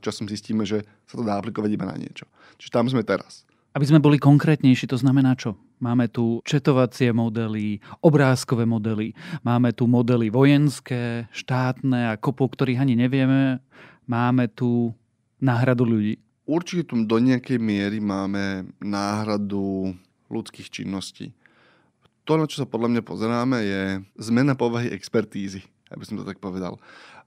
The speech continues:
Speaker 1: To, čo dlho signalizovalo expertízu, proste prestane platiť. Klasický príklad je niekto, kto je schopný dobre zosumarizovať knihu, znamená, že ju čítal, to už neplatí, ale iný zaujímavý príklad je napríklad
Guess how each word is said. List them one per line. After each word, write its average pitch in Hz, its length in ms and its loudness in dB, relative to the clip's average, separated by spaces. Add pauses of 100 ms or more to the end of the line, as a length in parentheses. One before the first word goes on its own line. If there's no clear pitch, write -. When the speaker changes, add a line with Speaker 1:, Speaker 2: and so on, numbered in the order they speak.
Speaker 1:
To, 135 160 2
čo 117 300 -4
dlho 123 680 -2
signalizovalo 113 1080 -2
expertízu, 131 1000 -6
proste 107 720 -4 (260)
prestane 113 460 -4
platiť. - 420 -8 (400)
Klasický 127 480 -2
príklad 107 400 -4
je 104 240 0
niekto, 113 400 0
kto 107 80 -2
je 104 140 -2
schopný 104 420 -2 (240)
dobre 107 400 0
zosumarizovať 101 720 -4
knihu, 113 240 -2
znamená, 101 320 -4
že 98 80 -10
ju 92 80 -10
čítal, 123 480 -4 (240)
to - 160 -10
už - 80 -16
neplatí, 117 560 -4 (320)
ale 113 560 -2 (400)
iný 131 240 2
zaujímavý 110 380 0
príklad 104 420 -4
je 101 300 -2
napríklad 104 420 -6